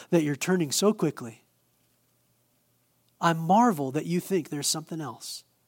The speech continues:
Guys, it's Jesus Christ, and him crucified. And so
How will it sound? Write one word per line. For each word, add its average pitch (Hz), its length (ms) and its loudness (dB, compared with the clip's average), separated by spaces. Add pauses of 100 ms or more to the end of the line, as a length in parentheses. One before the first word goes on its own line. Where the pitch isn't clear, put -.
(1120)
Guys, 170 220 4
it's 127 160 -2
Jesus 160 400 -2
Christ, 135 640 -6 (480)
and 139 120 -6
him 139 180 -4
crucified. 135 640 -2
And 156 120 0
so 240 400 10